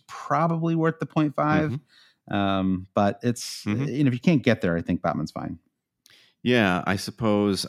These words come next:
Speaker 2: I'm, I, I'm looking for extra cash, I guess, in this. You've already played your wild card, so you're just kind of like,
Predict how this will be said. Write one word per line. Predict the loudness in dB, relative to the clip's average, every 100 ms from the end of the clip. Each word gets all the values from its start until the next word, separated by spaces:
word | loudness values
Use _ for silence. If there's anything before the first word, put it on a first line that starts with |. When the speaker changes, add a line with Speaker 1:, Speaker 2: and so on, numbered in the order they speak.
| -4
Speaker 2:
I'm, | -2 0 2 0 -2 _ _ -18 -18 -20 -20 -20 -20 -20 _ _ _ -8
I, | -6 -2
I'm | 0 2
looking | 2 2 0
for | 0 -2
extra | -2 -6 -10
cash, | -6 -2 0 0 -4 -6
I | -6 -4
guess, | 0 0 0 -4 -4
in | -4 -2 0
this. | 0 -2 -6 -10 -18 -20 -20 -20 -16 -2
You've | 2 4
already | 2 2
played | 0 2 2
your | 0
wild | 0 0 0 -2
card, | -2 -2 -4
so | -4
you're | -4 -2
just | -6 -4
kind | -2 0
of | -2
like, | -2 -2 -2 -4 -8